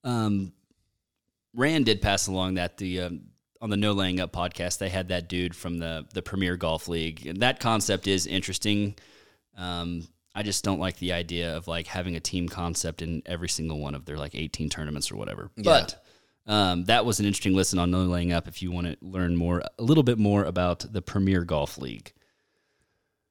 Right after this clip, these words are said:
Speaker 2: So, words, before we get into the father-son, which I, I know we'll just do a quick thing on, but, um, this past weekend,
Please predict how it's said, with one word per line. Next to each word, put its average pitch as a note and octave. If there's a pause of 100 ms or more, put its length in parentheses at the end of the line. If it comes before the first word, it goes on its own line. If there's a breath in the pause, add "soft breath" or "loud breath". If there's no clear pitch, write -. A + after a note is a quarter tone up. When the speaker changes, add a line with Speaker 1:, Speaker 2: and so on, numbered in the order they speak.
(600 soft breath)
Speaker 2:
So, A2
words, A#2
before A#2+
we A#2
get A2
into G#2+
the G2
father-son, G2+
which G2
I, F#2+ (100)
I G2
know F#2+
we'll F#2+
just F#2
do F#2
a F2
quick F#2+
thing F#2
on, F2
but, E2+ (460 loud breath)
um, F#2
this A#2+
past A2+
weekend, G2